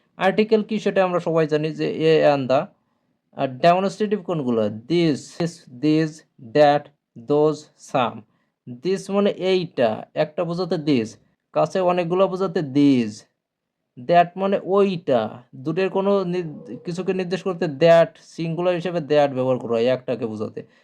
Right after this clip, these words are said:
এবং দুটের অনেকগুলোকে বোঝাতে কি ব্যবহার করা হয়? those। আর আছে হচ্ছে some, ডেমনস্ট্রেটিভ।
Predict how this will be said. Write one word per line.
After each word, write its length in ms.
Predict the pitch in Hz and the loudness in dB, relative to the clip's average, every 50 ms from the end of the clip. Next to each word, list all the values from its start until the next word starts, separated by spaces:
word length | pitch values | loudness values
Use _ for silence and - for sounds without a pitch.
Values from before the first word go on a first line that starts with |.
| _ _ _ | _ _ _
এবং 260 | - 135 147 143 135 131 | -6 -4 -2 -2 -2 0
দুটের 280 | 151 151 165 180 175 | 0 0 2 2 2
অনেকগুলোকে 540 | 165 165 175 175 165 160 180 180 185 170 185 | 2 2 2 0 -2 -2 0 -2 -2 -2 -4
বোঝাতে 320 | 170 175 170 185 165 175 | -6 -6 -6 -8 -8 -8
কি 160 | 170 170 180 175 | -10 -10 -8 -6
ব্যবহার 200 | 175 175 170 147 | -4 -2 -2 -2
করা 140 | 143 131 | 0 0
হয়? 160 | 123 117 113 107 | 0 -2 -2 -2
those। 340 | 123 123 113 107 101 104 - - _ _ _ _ _ _ _ _ _ _ _ _ _ _ _ _ | 0 0 0 0 -2 -6 -12 -20 _ _ _ _ _ _ _ _ _ _ _ _ _ _ _ _
আর 320 | - 135 139 143 139 135 - - _ _ | -4 -2 0 0 0 -2 -4 -10 _ _
আছে 300 | - 143 - - 151 143 | -10 -10 -8 -6 -6 -6
হচ্ছে 180 | 143 - 156 | -4 -4 -6
some, 480 | 135 135 - - 135 113 110 110 - - - _ _ _ _ _ _ _ _ _ _ _ - 120 | -8 -8 -8 -6 -6 -4 -4 -6 -10 -16 -20 _ _ _ _ _ _ _ _ _ _ _ -10 -2
ডেমনস্ট্রেটিভ। 640 | 131 135 131 131 123 117 107 - - 110 110 107 | 0 0 2 2 0 -2 -4 -6 -8 -10 -10 -12